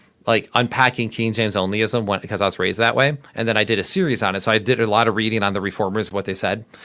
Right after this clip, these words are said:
And, uh, you're not wrong. Uh, that should definitely knock him down a peg. And as Brian pointed out, the Bible says God cannot lie. So according to Driscoll,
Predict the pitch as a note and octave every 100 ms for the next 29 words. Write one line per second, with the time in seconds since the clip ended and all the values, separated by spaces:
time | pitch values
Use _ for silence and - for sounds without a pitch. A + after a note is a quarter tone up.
0 | - - - A#2+ A#2 A#2 A2 A2 E3 B2+
1 | A#2+ D3 - B2 A2+ - - - G#2+ G#2
2 | G#2+ B2 C3 B2 A#2+ A#2 G#2 G2 F#2+ G#2
3 | F#2+ F#2 E2+ F2+ E2+ - _ - - -
4 | B2 B2 A#2 G#2+ C3 C3 A#2 A#2+ G#2+ G#2
5 | G#2 A2 A#2 B2 A#2+ A2+ G2 A#2 G#2+ G2+
6 | - G#2+ G2 F#2+ F#2+ F2+ F2+ E2 D#2+ -
7 | G2 F#2 A#2+ G#2 G#2 F3 - B2+ A2+